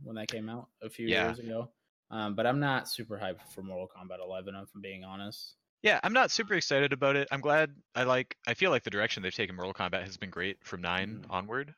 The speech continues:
Speaker 3: Yeah.
Speaker 2: Um, and I did see Johnny Cage's amazing fatality where it ends up
Speaker 1: Oh,
Speaker 2: just
Speaker 1: that
Speaker 2: being,
Speaker 1: was
Speaker 2: like, on the movie set and, like, retaking it.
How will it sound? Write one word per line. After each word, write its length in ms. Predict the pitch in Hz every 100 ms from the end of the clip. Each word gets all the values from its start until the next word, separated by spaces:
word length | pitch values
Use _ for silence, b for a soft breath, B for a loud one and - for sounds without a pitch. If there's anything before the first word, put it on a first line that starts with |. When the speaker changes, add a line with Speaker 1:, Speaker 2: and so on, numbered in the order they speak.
| _
Speaker 3:
Yeah. 220 | 196 185 87
Speaker 2:
Um, 100 | 87
and 120 | 110
I 60 | 117
did 180 | 170 -
see 260 | - 113
Johnny 320 | 101 101 104
Cage's 440 | 101 117 101 101 -
amazing 600 | 107 101 101 104 104 107
fatality 880 | - 98 - 90 95 87 85 85 90
where 320 | 85 107 104
it 120 | 104
ends 240 | 107 107 107
up 100 | 113
Speaker 1:
Oh, 20 |
Speaker 2:
just 140 | 110 101
Speaker 1:
that 80 |
Speaker 2:
being, 140 | 113 110
Speaker 1:
was 60 |
Speaker 2:
like, 220 | 104 101 98
on 160 | 104
the 60 | 101
movie 300 | 95 104 127
set 400 | - 147 151 143 -
and, 140 | 107
like, 240 | 98 98 -
retaking 540 | 110 107 98 107 139
it. 220 | 151 175